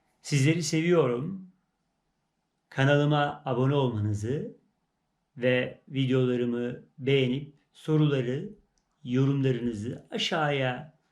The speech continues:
yazmanızı çok çok gönülden istiyorum. Sizler iyi ki varsınız. Sizlerle büyümeye devam ediyoruz.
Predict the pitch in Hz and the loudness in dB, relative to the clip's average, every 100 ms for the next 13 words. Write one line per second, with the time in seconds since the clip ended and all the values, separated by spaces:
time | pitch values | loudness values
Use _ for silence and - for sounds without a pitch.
0 | _ _ _ _ _ - 131 139 113 123 | _ _ _ _ _ -4 2 2 2 0
1 | 120 117 104 101 135 156 156 - _ _ | -2 -4 -6 -4 -4 -6 -8 -18 _ _
2 | _ _ _ _ _ - 190 180 - - | _ _ _ _ _ -10 -8 -8 -10 -20
3 | - - - 139 131 - 127 127 110 127 | -20 -12 -6 -6 -6 -2 2 2 0 -2
4 | 107 92 147 - - 104 92 92 92 95 | -2 -6 -10 -14 -12 -8 -6 -6 -10 -12
5 | 95 - - _ _ - - _ _ _ | -14 -14 -20 _ _ -20 -20 _ _ _
6 | - - - - 123 110 139 147 147 - | -12 -10 -12 -8 -4 0 0 0 -4 -12
7 | - - - 180 156 131 113 110 104 - | -16 -12 -2 0 0 0 -2 -2 -4 -8
8 | 107 165 - - - - _ _ _ _ | -8 -8 -10 -18 -20 -20 _ _ _ _
9 | _ - 131 113 123 143 117 117 135 139 | _ -8 -4 0 2 2 0 -2 -2 -6
10 | 101 _ _ _ _ - 113 120 117 110 | -14 _ _ _ _ -8 -2 -2 0 -2
11 | 113 123 104 104 101 110 90 90 90 92 | -4 -6 -6 -4 -2 -2 -4 -6 -8 -10
12 | 92 - - - | -12 -16 -20 -20